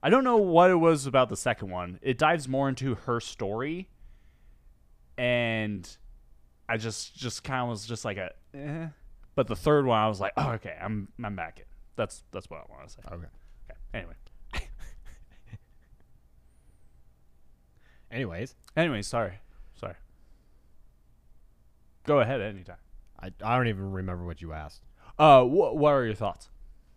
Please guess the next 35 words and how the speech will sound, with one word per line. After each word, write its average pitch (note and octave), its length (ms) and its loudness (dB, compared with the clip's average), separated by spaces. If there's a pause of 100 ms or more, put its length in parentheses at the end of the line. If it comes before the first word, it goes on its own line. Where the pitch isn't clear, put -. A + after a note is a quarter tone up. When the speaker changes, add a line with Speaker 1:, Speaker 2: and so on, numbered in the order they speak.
(1000)
Speaker 1:
What B2+ 120 -8
did A2 160 -14
you G2+ 60 -12
think? - 260 -18 (440)
Speaker 2:
I, G#2+ 260 -8
I A#2 80 -2
mean, A2+ 340 -2 (400)
once G#2+ 300 -4
again, F#2 420 -6
you're F#2+ 180 -12
right. F#2+ 340 -2
The - 60 -12
trailer F2 320 -6
didn't D#2+ 280 -14
do D2+ 160 -14
anything. - 380 -18 (200)
But C3+ 420 4
I C#3+ 80 -4
don't C#3 100 0
really B2 200 0
care B2 180 -6
about D#2+ 260 -12
that. E2 220 -16 (100)
So G2 680 -2 (2250)
I've C#3 80 -2
heard F3+ 140 4
a B2 60 2
lot A2+ 160 2
of F#2+ 80 -4
good F#2+ 180 -6
things E2+ 220 -12
about E2+ 380 -14
the F2 60 -18
movie, E2 340 -20
though. - 160 -20